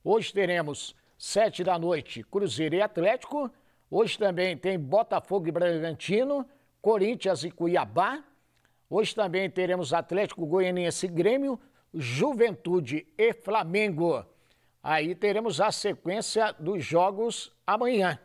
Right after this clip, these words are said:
Amanhã, ainda hoje, hein? Ainda hoje tem Internacional e Atlético Mineiro, Bahia e Vasco. Tem Fortaleza e Palmeiras.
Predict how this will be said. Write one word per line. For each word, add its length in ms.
Amanhã, 400
ainda 340
hoje, 340
hein? 180
Ainda 260
hoje 220
tem 240
Internacional 760
e 80
Atlético 500
Mineiro, 420
Bahia 500
e 80
Vasco. 720
Tem 220
Fortaleza 1080
e 160
Palmeiras. 960